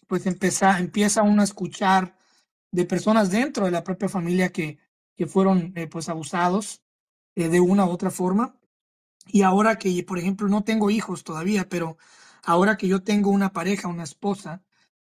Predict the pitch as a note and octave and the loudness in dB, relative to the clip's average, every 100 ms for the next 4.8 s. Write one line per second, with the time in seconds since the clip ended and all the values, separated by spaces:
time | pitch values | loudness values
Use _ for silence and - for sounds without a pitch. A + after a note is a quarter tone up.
0 | - F3 - G3+ G#3+ G3+ G3 G3+ G3 F3+ | -2 -2 2 2 4 2 2 2 2 0
1 | F3+ F#3 - F#3 E3 D#3+ F#3 F#3+ F#3+ F3+ | -2 -6 -6 -6 -6 -4 0 2 0 0
2 | F3+ - - - F3+ E3 - F3+ D#3 F#3+ | -4 -6 -14 -6 -4 -4 -4 -4 -2 0
3 | F#3 F#3 F3+ A3 G#3+ A3 F#3+ F3+ F#3+ F#3 | 0 2 2 2 2 -2 -4 -6 -4 -2
4 | F3+ F#3+ - F3+ E3+ E3 D#3+ | -2 -6 -4 -4 -4 -6 -6